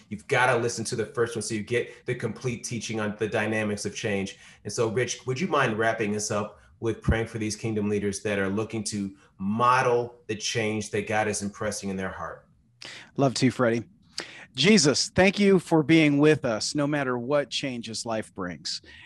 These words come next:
Speaker 2: Your presence brings us courage and confidence.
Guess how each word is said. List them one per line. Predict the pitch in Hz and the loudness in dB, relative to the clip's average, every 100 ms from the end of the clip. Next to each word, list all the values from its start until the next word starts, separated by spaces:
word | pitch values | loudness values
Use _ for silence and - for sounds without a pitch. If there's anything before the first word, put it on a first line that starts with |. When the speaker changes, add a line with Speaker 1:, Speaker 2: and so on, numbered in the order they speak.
| - | -6
Speaker 2:
Your | - 151 | 4 4
presence | - 170 170 175 165 | 6 8 8 8 4
brings | - 151 139 135 | 4 4 4 2
us | 120 - | 0 -2
courage | - 160 160 208 - - - - | 2 6 6 6 0 -10 -12 -10
and | 127 127 | -6 0
confidence. | 131 120 - 101 - - - | 2 0 -2 -8 -8 -10 -10